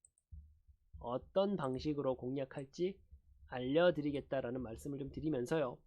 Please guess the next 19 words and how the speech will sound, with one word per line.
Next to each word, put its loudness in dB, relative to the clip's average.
이 0
영상 4
접하시는 2
분들, -2
디에스 6
단석이라는 4
종목 4
그 2
이전에 0
막 -4
주가 0
올라갈 6
때 2
아쉬웠다, 6
못 6
잡아서 6
아쉬웠다 2
하시는 0
분들은요, -2